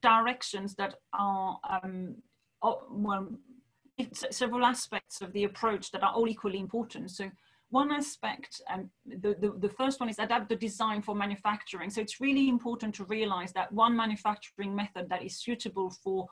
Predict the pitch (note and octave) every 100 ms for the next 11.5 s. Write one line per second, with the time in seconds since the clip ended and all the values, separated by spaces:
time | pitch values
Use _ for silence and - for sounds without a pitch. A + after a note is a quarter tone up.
0 | - _ F#3+ F#3+ A3 G#3+ G#3 G3+ - -
1 | - A3+ A3 G#3 G#3 G3+ F#3+ - - G#3+
2 | G#3+ G#3+ G#3 G3+ G3+ G#3 G#3+ G3+ G3+ G3+
3 | G3 G3+ G3+ - G3 F#3+ F3+ - _ _
4 | _ _ - A3+ A3 - G3+ G3+ G3 G3+
5 | G#3 G3+ G3 G#3 G#3 G3 F#3 G3+ G#3+ G#3
6 | G#3 - F#3 F3+ - A3+ G3+ A3+ A#3 A3+
7 | - G#3 G#3 - G3 F#3+ F#3+ F#3 G3 F#3+
8 | A3+ G#3+ F#3 G3 F#3 - - - G#3 G#3
9 | - F3 F3 - _ _ _ _ _ _
10 | - G#3+ G3 F#3+ F#3 G3 - F#3 F3 F3
11 | - - - D#3+